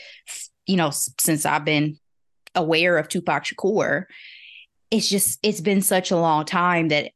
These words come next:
I don't, when I heard the news, it was more so like, "Oh, wow, okay,"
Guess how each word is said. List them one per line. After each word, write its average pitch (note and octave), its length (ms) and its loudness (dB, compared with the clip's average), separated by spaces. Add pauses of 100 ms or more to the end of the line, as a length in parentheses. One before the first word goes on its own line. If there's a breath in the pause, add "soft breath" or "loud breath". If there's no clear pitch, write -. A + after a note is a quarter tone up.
(160)
I D#3+ 160 2
don't, D#3+ 520 0 (440)
when G3+ 220 2
I E3+ 80 2
heard G3+ 300 2
the F#3 80 2
news, F#3 340 2
it E3+ 40 -2
was E3+ 120 -2
more F3 180 2
so F3 240 0
like, E3 280 0
"Oh, D#3+ 140 0
wow, F3 460 0
okay," E3 580 -2